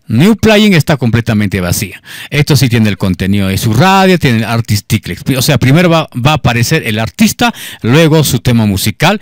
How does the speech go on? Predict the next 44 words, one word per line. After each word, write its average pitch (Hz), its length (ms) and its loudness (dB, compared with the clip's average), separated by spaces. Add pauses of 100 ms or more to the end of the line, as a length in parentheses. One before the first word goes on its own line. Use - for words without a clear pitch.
(160)
y 147 140 0
luego 196 420 4
el 143 160 2
nombre 160 300 4
de 131 80 2
su 151 120 2
radio 247 480 4
y 170 140 4
su 196 260 2
eslogan. 120 800 0 (300)
Qué 214 100 0
completo, 117 500 0
¿verdad? 123 360 -2 (1200)
Ok, - 160 -2 (240)
ya 254 220 2
está. 190 360 2
¿Qué 285 200 0
más 262 180 4
dice 226 240 2
aquí? 104 300 -2 (380)
Luego 262 340 4
dice 240 200 4
que 190 280 0
hay 202 160 2
que 202 140 0
irnos 196 260 2
al 139 100 2
radio 180 380 4
D 202 260 2
J, 240 220 4
donde 147 240 4
dice 151 180 4
reproducción, 110 960 0
que 165 60 0
está 160 160 2
reproduciendo 113 580 2
ahora, 202 320 4
y, 131 240 -2
y 180 220 2 (180)
ir 165 160 2
donde 131 220 4
el 113 80 -2
Fil 185 280 0
Exports. - 640 -2